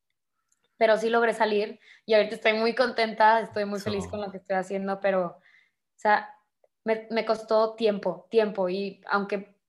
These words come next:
Speaker 1: aunque sentía que iba a ser eterno, fueron, fueron momentos que, que sentía que me quebraba, pero lo recuerdo y digo, eso, aunque suene súper cliché, la neta, eso me hizo más fuerte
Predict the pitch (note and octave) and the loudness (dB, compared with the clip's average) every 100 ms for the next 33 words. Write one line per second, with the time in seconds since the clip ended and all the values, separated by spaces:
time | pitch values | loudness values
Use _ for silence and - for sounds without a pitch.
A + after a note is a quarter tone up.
0 | - G3+ G3 G#3+ G#3+ G#3+ G#3+ B3 A#3+ A#3 | -6 -4 -4 -6 -4 -4 0 0 2 -2
1 | A#3 A3+ A3 A#3 A#3+ C4 - _ _ _ | 0 2 2 0 -2 -4 -12 _ _ _
2 | _ _ _ _ - A3+ A3+ A3+ A#3 A3+ | _ _ _ _ 2 4 4 2 2 2
3 | A#3+ G#3+ G#3 G3+ G3 E3+ - - - F#3+ | 2 0 0 -2 -4 -8 -10 -16 -4 0
4 | F#3 F3+ F#3+ F#3 F#3 F#3+ F#3 G3 F#3+ F#3+ | 2 0 -6 -8 -4 -4 -2 -2 -2 -2
5 | F#3+ F#3 F#3 F3+ F3+ F3+ F3 E3+ - _ | 0 2 2 0 0 -2 -2 -6 -16 _
6 | _ _ _ _ _ _ _ _ G#3+ G#3+ | _ _ _ _ _ _ _ _ 2 2
7 | G#3+ G#3+ A3 A3 A3 G3+ G3 - G#3 G3+ | 2 4 4 4 2 4 2 2 0 0
8 | A3 A3 - _ - - G3+ G3+ G#3 G#3 | -2 -4 -6 _ -20 -14 -10 -8 -6 -4
9 | A3 A3 G3+ G#3 G3+ G3 F#3+ G3 G3 G3 | -6 -6 -4 -4 -2 -4 -2 -2 0 -2
10 | G3 G3+ G3+ G#3 G3+ G3 G3 F#3+ G3 F#3+ | -2 -2 -2 -2 -4 -2 -2 -2 -4 -4
11 | F#3+ F#3 F#3 F#3 | -4 -8 -10 _